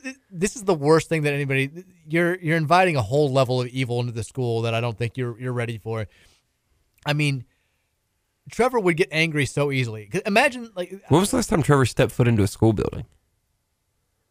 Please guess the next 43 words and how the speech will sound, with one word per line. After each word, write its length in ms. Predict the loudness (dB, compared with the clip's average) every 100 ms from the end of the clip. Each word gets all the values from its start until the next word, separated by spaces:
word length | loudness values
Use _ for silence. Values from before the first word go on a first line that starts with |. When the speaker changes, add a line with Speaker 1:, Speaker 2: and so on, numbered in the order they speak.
| _ _ _
Speaker 1:
Like, 120 | _
sophomore 340 | -10 -8 -6 -8
year 120 | -8
Wagner 320 | -8 -6 -8
before 240 | -10 -10 -12
he 120 | -12 -18 _ _ _ _ -18
got 160 | -16
his 140 | -16 -14
G 120 | -14
E 80 | -12
D. 280 | -10 -12 -14 _ _ _ _ -12
I 80 | -6
don't 120 | -4
know. 220 | -6 -8 -14
Like, 100 | -12
that's, 420 | -10 -10 -16 -20 -20 _ 0
well, 100 | 0
he 80 |
d-, 80 | 2
he 80 | -2
did 140 | -2
take 140 | -4 0
classes 300 | 0 2 -4
at 180 | -6 -2
Western 280 | -2 0 -2
Kentucky 320 | -2 -2 -6
for 140 | -12
a 60 | -14
year. 240 | -16 -20 -20 _ _ -20 _ _ -20 -20 -10
He 100 | -4
was 100 | -4
a 40 |
freshman 360 | 0 0 0 -2
in 40 |
college 260 | 2 2 4
<laughs> 20 |
when 80 | 0
I 80 | 0
was 100 | -2
a 60 |
senior 320 | -6 -6 -8
in 40 | -12
college. 380 | -16 -20 -20